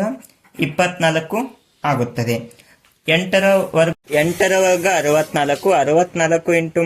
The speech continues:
ಮೂರನ್ನು ನಾವು ಗುಣಾಕಾರ ಮಾಡಿದಾಗ ನಮಗೆ ಉತ್ತರ ನೂರ ತೊಂಬತ್ತೆರಡು ದೊರೆಯುತ್ತದೆ. ನಂತರ ಎರಡು ಡಿ ಸ್ಕ್ವಯರ್ is equal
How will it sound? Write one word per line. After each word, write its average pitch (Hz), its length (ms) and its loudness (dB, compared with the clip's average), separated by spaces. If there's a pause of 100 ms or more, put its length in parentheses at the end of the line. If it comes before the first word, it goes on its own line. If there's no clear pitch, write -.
ಮೂರನ್ನು 156 440 -2
ನಾವು 151 220 -2
ಗುಣಾಕಾರ 151 340 0 (120)
ಮಾಡಿದಾಗ 143 360 0 (420)
ನಮಗೆ 147 360 0
ಉತ್ತರ 147 220 -4 (720)
ನೂರ 160 140 2 (160)
ತೊಂಬತ್ತೆರಡು 156 680 0 (340)
ದೊರೆಯುತ್ತದೆ. 123 580 0 (200)
ನಂತರ 175 260 0 (200)
ಎರಡು 151 200 2 (100)
ಡಿ 160 80 2 (120)
ಸ್ಕ್ವಯರ್ 160 340 0 (140)
is 131 140 -4
equal 143 240 -4